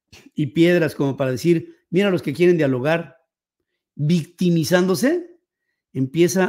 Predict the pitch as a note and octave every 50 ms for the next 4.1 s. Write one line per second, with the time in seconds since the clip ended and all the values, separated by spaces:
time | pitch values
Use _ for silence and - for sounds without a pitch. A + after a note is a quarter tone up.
0 | - - C3+ B2+ - - D#3 D#3 D#3+ D#3 - - _ - A#2+ A#2+ B2 B2 B2 B2+
1 | C#3 C#3+ C#3+ C#3 F3+ F#3 A3 A#3 - - _ _ _ _ _ _ _ _ - B2+
2 | C3 C#3 D3 D#3+ E3 F3+ - - - C3+ C3+ C#3 C#3+ D3 C#3 - E3+ - - D#3+
3 | C#3+ C3+ B2+ C3 C3+ C3 C3 B2+ - B2+ A#2+ A#2 G#2+ - A2 A2 A2+ A2 - -
4 | _